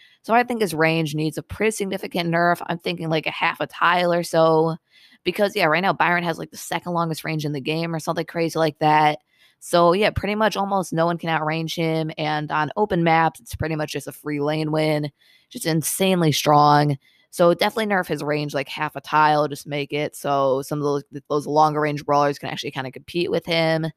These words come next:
Uh, and, like, even the mid-range brawlers have a better chance of getting to him.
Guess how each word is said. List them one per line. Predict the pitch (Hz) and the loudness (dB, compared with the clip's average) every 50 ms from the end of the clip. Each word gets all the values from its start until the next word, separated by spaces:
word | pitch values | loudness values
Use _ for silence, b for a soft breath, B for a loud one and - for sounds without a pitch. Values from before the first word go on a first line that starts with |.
| b b b b b b b b b b | b b b b b b b b b b
Uh, | - 156 151 151 147 | 2 4 4 4 4
and, | 143 143 | 2 0
like, | 151 147 - | -4 -6 -6
even | 143 147 | -6 -4
the | 143 | -2
mid-range | 139 147 143 147 147 147 147 127 - | -2 0 0 2 2 0 0 -2 0
brawlers | 151 147 147 147 147 143 | 0 2 2 2 0 0
have | - 143 131 | -4 -4 -2
a | |
better | 123 147 147 147 139 | -2 0 0 0 -2
chance | - - 143 147 143 139 - | -4 -6 -6 -6 -6 -6 -8
of | 135 | -8
getting | 139 143 147 143 143 | -6 -6 -6 -6 -6
to | - 143 143 147 | -4 -2 -2 0
him. | 147 147 147 135 135 143 147 | 0 0 0 0 0 -2 -2